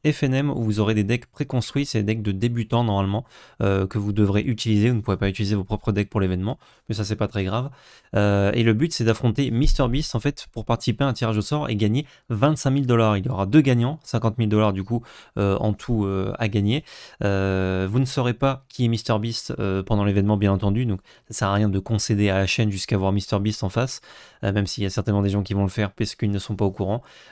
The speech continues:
mais, euh, mais il aura un pseudo différent. Donc jouez tous vos matchs, ça dure une heure, donc n'hésitez pas vraiment à enchaîner les matchs pendant une heure. On sait jamais, sur un malentendu vous gagnez vingt-cinq mille dollars, ça peut peut-être changer votre vie, franchement c'est incroyable. Pour participer à cet événement, il faut être majeur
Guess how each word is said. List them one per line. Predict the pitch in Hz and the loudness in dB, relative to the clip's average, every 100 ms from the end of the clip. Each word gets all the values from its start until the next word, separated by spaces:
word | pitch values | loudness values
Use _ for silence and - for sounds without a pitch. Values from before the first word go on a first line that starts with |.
| - | -4
mais, | 104 98 | 0 2
euh, | 95 95 | 2 2
mais | 95 | 2
il | 95 | 2
aura | 95 | 4
un | 101 | 2
pseudo | - 107 | 0 -2
différent. | 110 117 117 104 98 | 0 0 0 0 -2
Donc | 92 95 113 | -4 -6 -6
jouez | 104 107 131 | -2 0 0
tous | 131 | 2
vos | 117 | 2
matchs, | 110 127 147 - - - _ | 2 0 -4 -8 -12 -20 _
ça | 110 | 0
dure | 110 117 | 4 4
une | 117 | 4
heure, | 123 120 | 4 2
donc | 101 - | 0 0
n'hésitez | 110 - 113 | -2 0 -2
pas | 117 110 | 0 0
vraiment | 101 110 98 | 0 0 -2
à | 123 | -2
enchaîner | 110 120 117 | -2 -2 0
les | 110 | 0
matchs | 113 - | -2 -2
pendant | 113 104 | -2 0
une | 101 | 0
heure. | 113 127 - - - _ _ | -2 -4 -10 -20 -20 _ _
On | 101 | -6
sait | - | 0
jamais, | 110 107 117 127 | 4 4 4 0
sur | - 107 | 0 0
un | |
malentendu | 107 110 117 110 113 | 2 2 2 0 0
vous | |
gagnez | 107 104 | 2 4
vingt-cinq | 104 101 110 | 4 4 2
mille | 107 | 4
dollars, | 101 101 123 117 | 4 2 0 -2
ça | - | -10
peut | - 113 | -4 -4
peut-être | 117 - 107 | -4 -6 -4
changer | 113 107 | 0 2
votre | 101 95 | 2 0
vie, | 113 | -2
franchement | 120 101 - 120 | -4 -8 -6 -6
c'est | - 95 101 | -4 -6 -4
incroyable. | 107 107 98 104 131 - _ _ _ | -4 -2 -2 -2 -4 -8 _ _ _
Pour | - 120 | -6 -2
participer | 127 - 120 131 | -4 -4 -4 -4
à | |
cet | - 117 | -2 0
événement, | 113 120 123 | 0 0 0
il | 120 | -4
faut | - 110 | -4 -4
être | 117 113 | -2 2
majeur | 110 104 113 123 | 2 2 0 -2